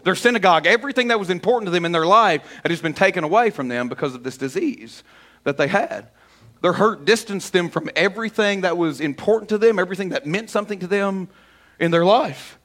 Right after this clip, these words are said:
And how often does that happen to us? You know, it's, it's, it's not just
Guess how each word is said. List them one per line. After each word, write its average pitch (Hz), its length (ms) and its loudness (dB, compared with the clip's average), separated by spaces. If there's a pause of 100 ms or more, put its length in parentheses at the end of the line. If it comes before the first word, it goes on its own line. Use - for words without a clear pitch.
(540)
And 131 100 -4
how 208 140 6
often 196 220 2
does 170 120 0
that 185 160 4
happen 175 300 0
to 165 60 4
us? 175 460 0 (1040)
You 196 80 2
know, 208 100 4
it's, 202 220 6
it's, 190 220 2
it's 190 220 -2
not 226 260 4
just - 440 2